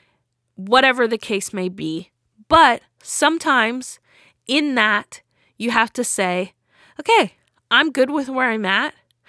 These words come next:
We're gonna keep growing. We're gonna keep growing, of course. But I'm at peace in this current moment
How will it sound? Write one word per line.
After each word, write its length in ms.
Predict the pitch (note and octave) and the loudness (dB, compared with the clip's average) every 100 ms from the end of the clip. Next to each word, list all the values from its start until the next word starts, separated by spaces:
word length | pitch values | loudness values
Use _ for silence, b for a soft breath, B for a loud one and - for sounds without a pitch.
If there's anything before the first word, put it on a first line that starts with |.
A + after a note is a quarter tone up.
| B B | B B
We're 100 | A#3+ | -2
gonna 220 | B3+ C#4 | 0 0
keep 240 | - C#4 - | -2 -4 0
growing. 400 | A#3 A3 B3+ C4+ | 0 2 0 -2
We're 100 | G#3 | -4
gonna 200 | A3 A#3 | -4 -4
keep 240 | - G#3+ | -8 -6
growing, 500 | A3 G3 G#3+ B3+ C#4 _ | -2 -2 -2 -4 -8 _
of 160 | - - | -12 -10
course. 680 | - G#3 G3 D4+ - - - b b b b b b | -2 0 2 -2 -4 -12 -12 b b b b b b
But 600 | G3 A3+ B3+ A#3+ - - _ _ _ _ | -2 4 6 4 -2 -14 _ _ _ _
I'm 160 | A3 C4+ | 0 2
at 160 | - - | -2 -6
peace 560 | - D4+ D4 - - _ _ _ - | -4 -2 -2 -6 -8 _ _ _ -6
in 100 | A#3 | -4
this 160 | G#3+ | -4
current 360 | - C4+ C#4 - | -6 -4 -2 -2
moment 400 | A3 G#3+ G#3 | -2 -2 -4